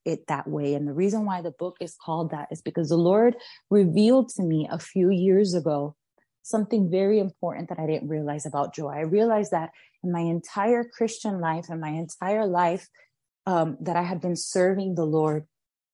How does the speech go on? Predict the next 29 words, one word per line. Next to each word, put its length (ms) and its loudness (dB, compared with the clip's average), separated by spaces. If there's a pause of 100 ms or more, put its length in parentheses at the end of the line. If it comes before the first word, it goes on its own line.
(540)
I 60 -6
had 180 -4
always 320 0
asked 280 -10
him 140 -6
for 180 -4
joy. 340 -4 (460)
You 100 0
know, 100 0
"Lord, 360 2
increase 520 -2
my 140 -2
joy, 320 -4
make 240 -8
me 120 -2
happier, 640 -6 (320)
make 240 0
me 140 4
less 380 2
worried, 440 -2
make 240 -2
me 140 0
less 340 -2
anxious, 520 -8
make 180 0
me 160 2
less 260 0
stressful." 680 -2 (1000)
And, 400 0